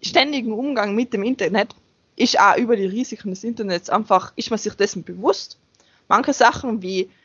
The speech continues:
technische Details, Algorithmen ist jetzt nicht so vielen bewusst bezüglich Filterblase und einfach, dass man in einer Bubble ist. Das ist für viele nicht so klar, das ist zu sagen, weil manche sich einfach nicht mit dem auseinandersetzen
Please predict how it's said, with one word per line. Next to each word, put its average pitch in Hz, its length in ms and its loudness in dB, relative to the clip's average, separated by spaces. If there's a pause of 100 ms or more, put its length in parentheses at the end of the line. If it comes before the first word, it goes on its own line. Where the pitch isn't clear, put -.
(360)
technische 226 440 0
Details, 220 680 0
Algorithmen 208 720 -6
ist 226 120 -8
jetzt 190 200 -6
nicht 269 160 -6
so 269 260 -6
vielen 277 320 -6
bewusst 262 380 -6
bezüglich 180 380 -6 (120)
Filterblase 208 1120 2
und 185 160 -4
einfach, 185 180 -4
dass - 180 -10
man 185 80 2
in 175 80 0
einer 170 140 4
Bubble 226 340 4
ist. 254 240 -4
Das - 140 -8
ist - 100 -8
für 196 100 -12
viele 247 260 2
nicht 190 200 -4
so 233 260 0
klar, 320 540 6
das 208 160 -10
ist - 240 -14 (120)
zu - 200 -18
sagen, 214 440 4
weil 160 120 6
manche 175 300 0
sich - 180 -8
einfach 180 280 -4
nicht 190 180 -8
mit 202 100 -10
dem 165 120 -6
auseinandersetzen - 800 -4